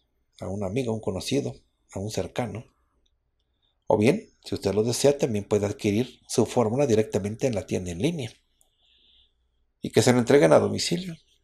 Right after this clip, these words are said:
Aquí en el interior de la República,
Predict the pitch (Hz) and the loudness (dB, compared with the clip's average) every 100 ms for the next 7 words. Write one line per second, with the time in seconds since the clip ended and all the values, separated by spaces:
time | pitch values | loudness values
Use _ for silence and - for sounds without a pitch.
0 | _ _ _ _ _ _ - 104 - 135 | _ _ _ _ _ _ 0 2 4 4
1 | 110 107 110 117 120 120 120 165 123 104 | 4 4 4 4 2 0 2 2 2 2
2 | 165 | 0